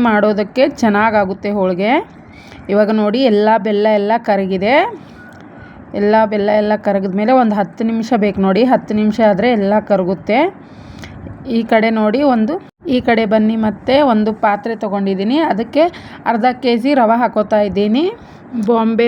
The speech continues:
ರವೆ ಅಂತೀವಲ್ಲ, ಆ ರವೆ ತೊಗೊಂಡಿದ್ದೀನಿ. ಸ್ವಲ್ಪ ದಪ್ಪ ಇದ್ರೂ ನಡೆಯುತ್ತೆ ರವೆ, ತುಂಬ ಚಿಕ್ಕದೇ ಇರಬಾರ್ದು. ಏನಂತೀರ, ಚಿರೋಟೆ ರವೆ ಇರುತ್ತಲ್ಲ, ಅಷ್ಟು ಇರಬಾರ್ದು. ಸ್ವಲ್ಪ ದಪ್ಪ ಇದ್-, ಇರೋ ರವೆ ತೊಗೊಳ್ಳಿ. ಸ್ವಲ್ಪ ದಪ್ಪ ಇದ್ರೂ ನಡೆಯುತ್ತೆ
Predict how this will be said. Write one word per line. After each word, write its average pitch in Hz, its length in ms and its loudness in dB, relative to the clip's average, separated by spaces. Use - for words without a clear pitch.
ರವೆ 214 260 4
ಅಂತೀವಲ್ಲ, 208 500 0
ಆ - 20 0
ರವೆ 208 180 0
ತೊಗೊಂಡಿದ್ದೀನಿ. 196 760 -2
ಸ್ವಲ್ಪ 226 320 -2
ದಪ್ಪ 220 240 -4
ಇದ್ರೂ 240 200 0
ನಡೆಯುತ್ತೆ 220 540 0
ರವೆ, 208 240 2
ತುಂಬ 208 180 -4
ಚಿಕ್ಕದೇ 214 440 -6
ಇರಬಾರ್ದು. 196 360 -2
ಏನಂತೀರ, 208 400 2
ಚಿರೋಟೆ 220 380 2
ರವೆ 208 220 0
ಇರುತ್ತಲ್ಲ, 196 380 -2
ಅಷ್ಟು - 360 -6
ಇರಬಾರ್ದು. 196 440 -4
ಸ್ವಲ್ಪ 202 220 0
ದಪ್ಪ 208 200 -2
ಇದ್-, 190 180 -4
ಇರೋ 214 220 2
ರವೆ 202 180 2
ತೊಗೊಳ್ಳಿ. 190 360 2
ಸ್ವಲ್ಪ 226 180 0
ದಪ್ಪ 190 180 -4
ಇದ್ರೂ 214 220 0
ನಡೆಯುತ್ತೆ 196 440 -2